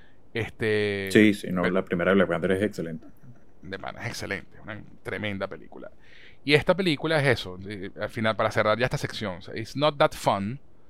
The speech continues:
Speaker 1: but, pero no fue hecha para hacerlo, o sea, entonces, claro, uno está acostumbrado a la fórmula Marvel,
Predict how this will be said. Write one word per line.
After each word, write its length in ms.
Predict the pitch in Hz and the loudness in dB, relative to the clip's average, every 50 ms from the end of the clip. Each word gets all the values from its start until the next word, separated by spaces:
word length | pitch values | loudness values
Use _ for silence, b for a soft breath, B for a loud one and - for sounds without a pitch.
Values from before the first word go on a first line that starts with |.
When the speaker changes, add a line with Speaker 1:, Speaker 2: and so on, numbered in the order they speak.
| - - - - - - - - - - - - - - | -18 -18 -18 -18 -18 -18 -18 -18 -18 -18 -18 -18 -4 0
Speaker 1:
but, 180 | 127 127 113 - | 2 2 2 2
pero 280 | - 131 123 123 123 120 | 4 4 4 4 4 4
no 120 | 120 123 | 2 0
fue 360 | 120 - - 151 151 151 151 | 2 4 6 8 10 10 8
hecha 200 | 151 - - 165 | 8 6 4 4
para 180 | - 147 131 117 | 6 6 6 6
hacerlo, 420 | 113 - - 123 104 90 - - | 6 6 6 4 4 4 0 -8
o 40 | - | -8
sea, 200 | - - 113 90 | -4 -2 -2 -2
entonces, 320 | 82 107 - 104 - - - | -2 -4 -6 -8 -10 -2 4
claro, 220 | 160 151 131 117 | 6 6 6 4
uno 180 | 110 101 104 120 | 2 -2 -2 -2
está 100 | - 139 | -2 -2
acostumbrado 380 | 143 160 - 143 117 107 113 | -2 -2 -2 -2 0 0 2
a 20 | 139 | 2
la 80 | 147 | 2
fórmula 380 | - - 110 107 131 147 131 113 | 0 0 -2 -2 0 0 0 2
Marvel, 420 | 107 107 107 104 104 107 113 117 | 4 4 4 2 0 -4 -6 -8